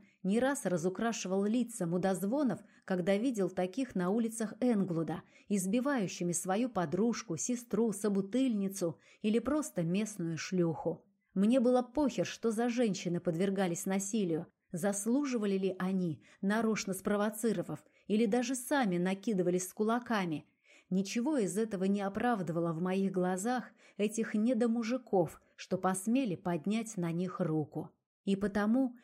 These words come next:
если я сейчас узнаю, что, будучи в беспамятстве, ударил Николину, я сам лично себе башку оторву. Клянусь, оторву.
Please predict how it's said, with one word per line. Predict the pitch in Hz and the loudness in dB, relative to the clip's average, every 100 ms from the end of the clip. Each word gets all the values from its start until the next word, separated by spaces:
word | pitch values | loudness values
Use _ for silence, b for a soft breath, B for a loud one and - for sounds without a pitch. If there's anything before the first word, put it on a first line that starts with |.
| B | B
если | 180 165 262 247 | -2 0 0 0
я | 254 247 | 0 2
сейчас | 247 254 240 240 | 0 -2 -2 -2
узнаю, | 247 214 220 214 165 156 | -2 0 0 0 -2 -4
что, | - 185 | -2 0
будучи | 190 226 214 214 | 2 0 -2 -2
в | 185 | -2
беспамятстве, | 202 196 - 226 208 185 - 185 - | -2 -4 -2 0 0 -2 -2 -2 0
ударил | 220 190 214 220 196 | 2 2 2 2 0
Николину, | 190 185 185 165 233 269 185 151 _ b b | 0 -2 -2 0 2 2 0 -4 _ b b
я | - 160 202 | -4 -2 0
сам | - 285 269 | 0 0 2
лично | 254 262 220 - 175 | 2 2 0 -2 -4
себе | - 185 196 | -2 0 0
башку | 175 208 208 - 220 | 0 -2 -4 0 2
оторву. | 165 - 170 175 175 160 - b b b | 2 0 0 2 2 2 -6 b b b
Клянусь, | 190 220 240 180 147 - | 2 4 4 4 0 -2
оторву. | 185 208 220 175 160 - | 0 2 2 4 2 0